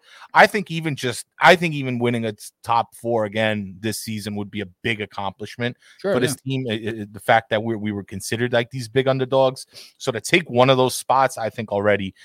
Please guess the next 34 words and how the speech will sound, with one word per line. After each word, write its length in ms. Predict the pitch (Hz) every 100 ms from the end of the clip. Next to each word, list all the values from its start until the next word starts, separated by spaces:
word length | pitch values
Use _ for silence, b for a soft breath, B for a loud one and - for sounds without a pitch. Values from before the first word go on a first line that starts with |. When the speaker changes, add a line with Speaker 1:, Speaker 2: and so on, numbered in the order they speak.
| b b
Speaker 1:
is 160 | 95
a 60 | 98
big 300 | 87 95 90
deal 380 | 92 95 90 - b b
and 220 | 90 98
would 140 | 98 101
almost, 400 | 101 98 - -
you 80 | 117
know, 140 | 87
is, 480 | 95 98 98 92 -
it 80 | 98 101
would 140 | 101
be 80 | 101
considered 460 | - 104 - 101 95
a, 200 | 95 98
a, 240 | 92 87 90 _ 101
a 40 |
successful 560 | - 98 - 107 - 98
season, 380 | - 131 120 110
especially 520 | - 123 - 113 104 b b b
what 280 | 127 - 113
we 100 | 110
do 180 | 104 113
in 40 |
the, 340 | 101 95 113 214
in 160 | - 92
the 220 | 95 90 85 _ 87
Champions 500 | - 160 147 139 120
League. 280 | 139 131 _ b b _
But 280 | 120 117 - _ _ _ _ _
overall, 640 | 165 160 151 135 131 135
I'm 120 | 98 95
happy. 560 | 123 123 - 123 113 b b b _ -
Um, 600 | 107 101 98 95 90